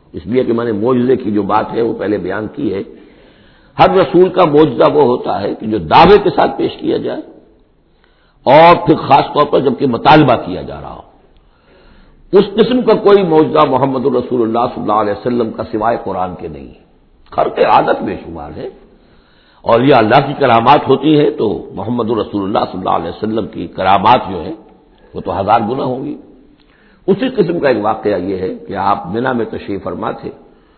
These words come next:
اور بھی لوگ تھے، ان میں سے کسی نے کہا کہ کوئی نشانی ہو، آپ نے کہا آسمان کی طرف دیکھو، انگلی کی اور وہ چاند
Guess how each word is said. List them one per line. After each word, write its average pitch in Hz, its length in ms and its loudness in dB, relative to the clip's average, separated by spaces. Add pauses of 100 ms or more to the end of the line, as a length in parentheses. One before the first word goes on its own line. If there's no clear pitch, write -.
(100)
اور 113 220 -2
بھی 156 140 4
لوگ 123 160 -2 (140)
تھے، - 140 -10 (1000)
ان 127 160 -2
میں 135 120 0
سے - 60 -2
کسی 135 260 -2
نے 131 180 -4
کہا 127 220 2 (380)
کہ 87 80 -10
کوئی 113 200 0
نشانی 120 420 -4
ہو، 120 360 -4 (480)
آپ 104 240 0
نے 113 80 -6
کہا 113 120 -2
آسمان 104 380 -4
کی - 120 -12
طرف - 260 -10
دیکھو، 107 300 -6 (320)
انگلی 110 300 -4
کی 131 320 -4
اور 107 120 -2
وہ 110 180 -2 (1500)
چاند 143 240 4